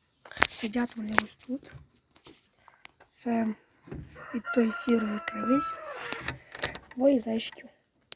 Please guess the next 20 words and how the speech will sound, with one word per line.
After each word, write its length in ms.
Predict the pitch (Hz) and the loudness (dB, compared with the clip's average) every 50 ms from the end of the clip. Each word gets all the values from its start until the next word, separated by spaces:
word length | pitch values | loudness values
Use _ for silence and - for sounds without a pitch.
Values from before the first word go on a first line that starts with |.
| - _ _ _ _ - - | -20 _ _ _ _ -16 -8
Один. 260 | 233 214 254 294 339 370 - _ _ _ _ _ _ _ - - - _ _ _ _ _ _ _ _ _ _ _ _ _ _ _ _ _ _ _ - | 0 6 8 8 8 8 4 _ _ _ _ _ _ _ -20 -20 -20 _ _ _ _ _ _ _ _ _ _ _ _ _ _ _ _ _ _ _ -8
І 140 | 240 226 220 | -6 -6 -4
тут 200 | - 262 247 226 | -4 -4 -4 -4
друге. 300 | 226 214 214 208 214 220 - | -4 -4 -4 -4 -4 -6 -8
Це 160 | - - 247 | -8 -6 -4
дві 160 | 220 226 233 | 0 0 0
дівчинки. 680 | 220 208 214 254 294 320 - 320 311 302 - - - - - - - - - _ _ _ _ _ _ _ _ _ - | 0 2 0 0 0 0 0 -2 6 6 6 6 6 0 -4 -10 -16 -20 -20 _ _ _ _ _ _ _ _ _ 0
Теж 180 | 262 254 233 208 | 2 2 2 2
даю 180 | 226 220 220 | 0 -4 -4
березові 480 | 208 214 214 214 220 220 - - 220 214 | -4 -4 -4 -4 -4 -4 -6 -8 -12 -12
гілочки, 680 | - - 254 240 - - - - - - - 370 359 330 | -12 -8 -8 -8 -4 -4 -6 -6 -6 -12 -8 -4 -4 -4
пшеницю, 720 | - - - - - 226 240 254 285 285 277 - - - _ _ _ _ _ _ _ _ _ - _ - - - - _ _ _ - _ | -2 -4 -6 -6 0 4 6 6 6 6 2 0 -4 -14 _ _ _ _ _ _ _ _ _ -18 _ -14 -14 -14 -18 _ _ _ -20 _
кукурудзку, 520 | - - 233 247 262 262 - - - - 208 | -2 0 4 10 10 10 10 8 -4 -8 -4
воду. 300 | 208 208 208 202 - - _ _ _ _ _ _ _ _ _ _ - _ _ - - - _ _ _ _ - | -4 -4 -4 -6 -10 -16 _ _ _ _ _ _ _ _ _ _ -20 _ _ -20 -20 -20 _ _ _ _ 0
Вона 280 | 226 233 254 294 302 302 | 6 8 10 10 10 8
далі. 220 | - 311 320 311 - - - - - - - - _ - - - _ _ _ _ _ - - | 6 6 4 4 4 2 0 -4 -10 -20 -20 -20 _ -20 -20 -20 _ _ _ _ _ -8 0
Ось 380 | 277 247 233 233 233 220 - - | 4 6 8 8 8 6 4 0
тут 340 | - - 247 240 - - - | 2 2 2 2 4 6 6
у 40 | 233 | 8
мене 360 | 226 226 220 220 214 214 | 10 10 10 8 8 6